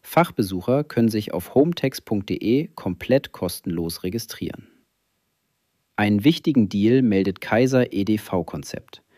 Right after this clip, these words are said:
Das Unternehmen übernimmt die Softwareprodukte von Opti Software. Damit wandern die bekannten Dessen-Speziallösungen unter das Dach von Kaiser E D V. Für die Handwerker und Fachbetriebe ändert sich im Alltag nichts.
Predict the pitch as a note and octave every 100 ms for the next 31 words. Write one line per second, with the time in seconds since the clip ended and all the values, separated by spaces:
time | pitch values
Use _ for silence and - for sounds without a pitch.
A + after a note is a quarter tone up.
0 | _ _ _ G#2 - - A2 B2 E3 F3+
1 | A#2+ A#2 A#2 A2+ G2+ - D3+ - F2+ E2
2 | - E2+ E2 B2 A2+ C3+ C3+ A#2 - -
3 | - C#2+ C#2 - - - - _ _ _
4 | _ _ - G2+ D3+ E3+ A#2 A2 A#2+ G#2
5 | G2 F#2+ A2+ C#3+ - A#2 A#2+ A#2 B2 -
6 | D#2 - F2 F2 F2 F2 F#2 G2+ C#3 E3+
7 | - G#2+ F2+ F2+ - A#2+ - - F#2+ -
8 | F#2 G2+ A2 - E2+ A2 - C#2+ - -
9 | _ _ _ _ _ _ _ - A2+ F#2+
10 | D3+ F3+ G#2+ G#2+ G#2 E2 - C#3+ - -
11 | - F#2 F2+ C3 - G#2 G#2 G2+ G2+ F#2
12 | - E2 - A#2 F2+ C#2+ - - -